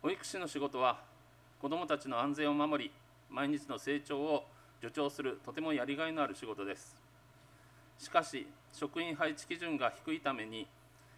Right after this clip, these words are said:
一人の保育士にかかる仕事が過重労働となり、保育士の仕事を辞めてしまうなど、保育士不足の大きな原因の一つともなっております。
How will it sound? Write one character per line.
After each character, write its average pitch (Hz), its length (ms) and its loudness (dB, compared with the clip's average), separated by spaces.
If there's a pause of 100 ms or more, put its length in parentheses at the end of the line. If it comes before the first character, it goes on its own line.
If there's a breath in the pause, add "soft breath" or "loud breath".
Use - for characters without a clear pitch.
(120)
一 185 120 -4
人 175 140 -2
の 156 60 -2
保 143 120 2
育 139 140 -4
士 - 140 -2
に 147 100 2
か 143 80 -2
か 139 140 0
る 127 80 0
仕 - 120 -10
事 139 200 -4
が 139 100 0
過 123 160 -4
重 147 220 -2
労 156 180 -2
働 139 180 -2
と 107 80 -8
な 101 120 -4
り、 117 240 -8 (680 loud breath)
保 151 100 2
育 - 140 -4
士 151 120 -8
の 143 140 2
仕 - 140 -10
事 135 240 -2
を 135 240 0 (400)
辞 110 100 0
め 143 100 0
て 151 120 2
し 160 100 -8
ま 156 160 4
う 151 40 2
な 113 120 0
ど、 98 220 -2 (640 loud breath)
保 147 100 4
育 151 140 0
士 - 120 -8
不 165 120 -8
足 160 180 -2
の 127 140 0
大 151 80 2
き 175 100 -6
な 151 80 2
原 120 140 -2
因 135 160 -2
の 170 60 -2
一 151 200 -6
つ - 80 -14
と 160 80 -4
も 170 100 -2
な 127 100 2
っ 101 40 -4
て - 120 -8
お 104 60 -2
り 98 60 -6
ま 98 160 -4
す。 - 240 -18